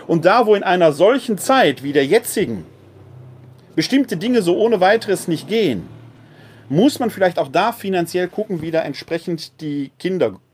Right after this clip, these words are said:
be-, gestützt werden können und gestützt werden können. Denn um die geht's ja letzten Endes, dass die gut groß werden können. Ist ein Akt der Subsidiarität und der Solidarität.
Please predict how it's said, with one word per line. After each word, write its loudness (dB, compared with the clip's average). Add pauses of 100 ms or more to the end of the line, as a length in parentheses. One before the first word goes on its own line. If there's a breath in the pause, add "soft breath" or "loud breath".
be-, -8
gestützt -8
werden -6
können -6
und -12
gestützt -14
werden -8
können. -10
Denn -6
um -8
die -8
geht's -6
ja -2
letzten -6
Endes, -12
dass -10
die -14
gut -10
groß -4
werden -10
können. -12
Ist -10
ein -4
Akt -6
der 4
Subsidiarität -6
und -14
der -4
Solidarität. -12